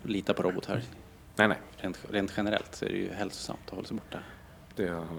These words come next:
Speaker 2: Terminator
Speaker 1: från,
Speaker 2: lärt oss.
Speaker 1: eh, droider. Ja, precis.
Speaker 2: Mm.
Speaker 1: Eh, bra. Ehm, ja, okej. Jag har väl inte gjort så här jättemycket heller. Vi har också varit sjuka här. Köpt massa grejer på Tradera i vanlig ordning. Fick hem ett,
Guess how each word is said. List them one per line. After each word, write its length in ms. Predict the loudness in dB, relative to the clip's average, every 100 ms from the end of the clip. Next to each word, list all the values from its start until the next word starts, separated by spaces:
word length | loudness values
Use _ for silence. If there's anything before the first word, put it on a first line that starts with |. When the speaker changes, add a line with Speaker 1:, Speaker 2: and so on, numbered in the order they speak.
| -2
Speaker 2:
Terminator 400 | 2 4 4 2
Speaker 1:
från, 140 | 0
Speaker 2:
lärt 100 | -2
oss. 100 | -2
Speaker 1:
eh, 40 | 0
droider. 340 | 2 2 0 0
Ja, 100 | 0
precis. 240 | -2 -10 -10
Speaker 2:
Mm. 100 | -10 -14 -16 -18 -16 -16 -16 -16 -18 -20 -18 -14
Speaker 1:
Eh, 280 | -10 -8 -6
bra. 180 | -6 -6 -14 -18 -18 -20 -18 -18 -18 -18 -18 -18 -18 -14 4
Ehm, 720 | 8 10 10 12 12 10 6 -2 -16 -4
ja, 360 | 8 12 12 12 4 -4
okej. 380 | 0 4 4 4 -4 -18 -20 -20 -20 -18 -18 -14 -2
Jag 200 | 4 6
har 220 | 8 6 4 0 -12 -20 -20 -20 -20 -20 -20 -16 -10
väl 140 | -6 -4
inte 160 | -2
gjort 60 | -2
så 100 | 0
här 40 |
jättemycket 340 | 0 -2 -4 -2
heller. 180 | 2
Vi 80 | 6
har 80 | 6
också 140 | 6
varit 120 | 2 0
sjuka 220 | -6 -4
här. 140 | -6 -8 -14 -20 -18 -14 -12 -8 6
Köpt 280 | 8 8
massa 180 | 6 6
grejer 140 | 6 4
på 60 |
Tradera 440 | 4 6 6 6 2
i 20 |
vanlig 260 | -2 0 -2
ordning. 160 | -4 -8 -12 -18 -20 -16 -16 -16 -20 -8 2
Fick 180 | 6 8
hem 140 | 10 8
ett, 260 | 4 -10